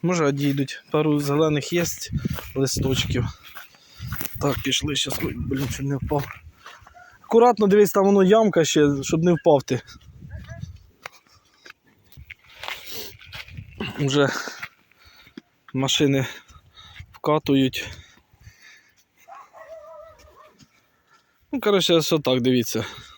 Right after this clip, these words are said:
Максим, а ну, дійди, щоб я показав, як воно. Получається, ось, дивіться, різниця, а ну, стань, піди, там ногами, де яма.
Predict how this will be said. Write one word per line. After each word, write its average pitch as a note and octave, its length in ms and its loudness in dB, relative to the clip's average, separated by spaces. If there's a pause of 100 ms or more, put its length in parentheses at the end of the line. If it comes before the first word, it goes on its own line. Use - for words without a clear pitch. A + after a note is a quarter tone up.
(680)
Максим, C3+ 280 -2
а - 20 0
ну, D3 180 2
дійди, C3 260 0
щоб B2+ 180 -2
я A#2+ 100 2 (680)
показав, C3 460 2
як D3 220 0
воно. B2 260 0 (600)
Получається, D#3 500 0
ось, D3 180 0
дивіться, C#3+ 500 2 (680)
різниця, D#3+ 500 2
а C#3+ 60 4
ну, C#3+ 160 2
стань, B2+ 280 0
піди, B2 220 0
там B2 200 0
ногами, C3+ 380 2
де B2 140 0
яма. A#2 360 0